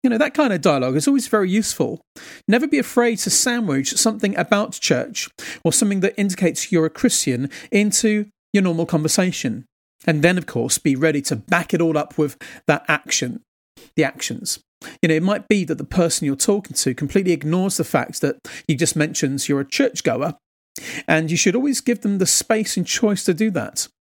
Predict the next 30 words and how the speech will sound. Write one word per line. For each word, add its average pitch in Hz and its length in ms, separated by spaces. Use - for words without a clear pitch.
On 170 100
the 214 60
other 233 120
hand, 135 420
since 175 280
this 190 140
is 165 160
no 175 120
longer 175 340
the 135 100
Sunday 151 340
morning 151 440
pursuit - 440
of, 143 160
of 139 100
most 151 340
people, 135 540
you'll 202 140
probably 240 260
find 196 240
it 175 120
gets - 260
a 175 60
reaction 165 560
that, 165 160
you 190 120
know, 160 100
can 165 200
kick - 260
off - 300